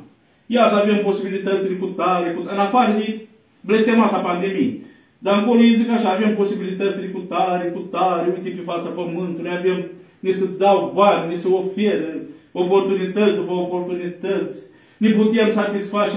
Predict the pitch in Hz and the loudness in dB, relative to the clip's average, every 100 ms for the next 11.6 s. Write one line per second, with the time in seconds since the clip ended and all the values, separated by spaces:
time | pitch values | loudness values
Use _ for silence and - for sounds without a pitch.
0 | 202 208 - 175 185 185 190 180 180 - | 0 0 0 -2 -2 -2 -4 -6 -6 -6
1 | 185 185 185 180 175 202 185 175 185 175 | -4 -2 0 -2 -2 -6 -6 -4 -4 -4
2 | 175 175 190 170 170 165 165 165 170 180 | -6 -6 -4 -2 -2 -4 -4 -4 -6 -2
3 | 175 - 170 170 - 175 180 170 170 165 | -2 -2 -4 -6 -6 -6 -4 -2 -2 -2
4 | 165 151 170 180 151 - - 202 185 - | -2 -4 0 0 0 -6 -6 -4 -2 -4
5 | 156 - - _ _ _ _ _ _ _ | -8 -12 -16 _ _ _ _ _ _ _
6 | 185 254 254 277 262 - 294 294 262 247 | 4 6 6 8 8 8 6 6 6 4
7 | 247 240 - - _ _ _ - 208 240 | 2 0 -4 -14 _ _ _ -2 4 6
8 | - 277 247 - 208 208 190 - 202 - | 6 6 4 2 0 0 0 -2 -4 -4
9 | - 247 - 214 208 262 277 - - - | 2 4 4 4 6 6 6 2 -2 -18
10 | - - 233 247 240 247 226 - 320 269 | -20 0 6 8 8 6 4 4 6 6
11 | - 233 277 269 220 | 6 6 6 6 6